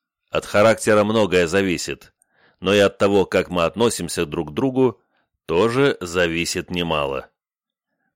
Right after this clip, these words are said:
Постоянно проявляя внимание, тактичность, мягкость,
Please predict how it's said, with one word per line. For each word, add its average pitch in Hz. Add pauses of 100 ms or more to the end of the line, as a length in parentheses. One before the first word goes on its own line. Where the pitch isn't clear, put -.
Постоянно 90
проявляя 80
внимание, 78 (120)
тактичность, - (140)
мягкость, 92